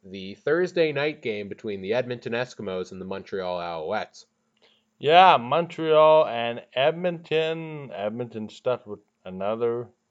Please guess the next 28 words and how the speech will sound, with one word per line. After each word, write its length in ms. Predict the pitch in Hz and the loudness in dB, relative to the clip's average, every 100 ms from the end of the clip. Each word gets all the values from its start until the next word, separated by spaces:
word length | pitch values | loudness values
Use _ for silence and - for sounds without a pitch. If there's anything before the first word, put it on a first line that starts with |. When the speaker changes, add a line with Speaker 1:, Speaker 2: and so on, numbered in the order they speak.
| _ _ _ _ _ _ - | _ _ _ _ _ _ -6
Speaker 2:
Thursday 420 | 113 117 113 117 | -6 -6 -6 -8
game. 360 | 113 131 151 151 _ _ _ _ - | -6 -8 -10 -14 _ _ _ _ -8
Speaker 1:
Yep. 380 | 101 123 - - - - - _ - | -2 -2 -4 -18 -20 -20 -20 _ -14
Speaker 2:
Uh, 200 | 87 92 | -10 -10
seem 260 | 95 110 110 | -10 -12 -6
to 120 | 113 | -6
have 100 | 107 | -4
had 160 | 101 | -2
a 40 | 98 | -2
lot 200 | 95 104 | -2 -2
of 100 | 101 | -2
those 300 | 101 107 110 | -2 -2 -6
of 140 | 101 | -8
late. 400 | 113 127 135 131 _ _ _ _ _ _ _ _ | -6 -6 -8 -14 _ _ _ _ _ _ _ _
Speaker 1:
It'll 220 | 92 90 90 | -10 -8 -6
probably 520 | 104 101 120 123 117 | -4 -4 -2 -2 0
rain 260 | 107 110 | -2 -2
again. 420 | 107 101 101 110 113 _ _ _ _ _ _ _ _ | -2 -2 -2 -4 -12 _ _ _ _ _ _ _ _
I'm 160 | - 95 | -16 -8
no 180 | 98 104 | -4 -4
meteorologist, 920 | 104 107 107 104 101 98 95 95 - - | -4 -4 -2 0 0 -2 -4 -8 -8 -10
but 180 | 90 | -8
if 340 | 95 92 87 - | -6 -6 -8 -8
the 60 | |
Eskimos 540 | 95 104 - 110 113 - | -8 -8 -6 -2 -2 0
play, 280 | 127 135 147 | 2 4 4
there's 260 | 120 107 | 4 0
rain. 320 | 82 76 80 | -6 -10 -16